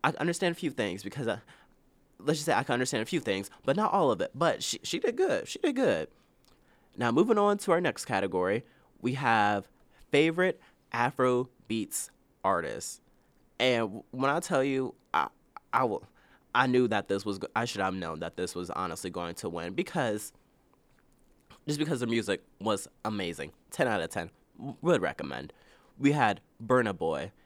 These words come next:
C K, Fireboy, D M L,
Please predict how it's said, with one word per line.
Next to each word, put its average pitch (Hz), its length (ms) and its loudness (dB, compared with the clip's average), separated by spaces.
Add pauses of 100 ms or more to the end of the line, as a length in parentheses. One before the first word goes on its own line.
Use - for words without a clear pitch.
(340)
C - 280 -4
K, 170 420 2 (540)
Fireboy, 135 640 4
D 120 160 0
M 127 140 0
L, 110 500 0